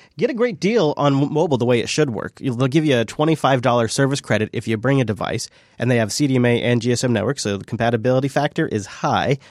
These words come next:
Check their B Y O D page. Or if you need a new one, they'll give you twenty-five dollars off the device. I mention this because it's really a smarter way to do mobile. It's so simple. It's how things would go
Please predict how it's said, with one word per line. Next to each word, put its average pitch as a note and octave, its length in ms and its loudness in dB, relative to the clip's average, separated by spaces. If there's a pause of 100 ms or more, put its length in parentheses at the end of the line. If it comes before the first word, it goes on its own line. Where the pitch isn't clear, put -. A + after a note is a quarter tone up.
Check - 180 -2
their A2+ 120 -6
B G#2+ 180 0
Y G2 300 0
O G2+ 160 -4
D A#2+ 200 -4
page. - 380 -10 (280)
Or C#3+ 420 0 (200)
if A#2+ 120 -4
you A2 80 0
need C#3 160 2
a - 20 2
new A#2+ 140 2
one, A#2+ 100 4
they'll A#2 60 2
give A2 160 0
you G#2 80 -2
twenty-five G#2 480 -2
dollars G2 340 -2
off G#2 220 -2
the G2 80 -4
device. F#2 400 -6 (200)
I A2+ 80 -2
mention F#3 320 2
this D3+ 120 4
because C3 180 -4
it's A#2+ 160 -2
really F#3 380 -2
a C3+ 80 -2
smarter C3 400 -2
way A2 180 0
to G#2+ 160 -10
do G#2+ 140 -4
mobile. F#2+ 360 -6 (300)
It's - 420 -2
so F3 280 0
simple. A#2 480 -2
It's - 180 -6
how F3 160 0
things F#3 300 0
would D3+ 160 -2
go B2+ 400 0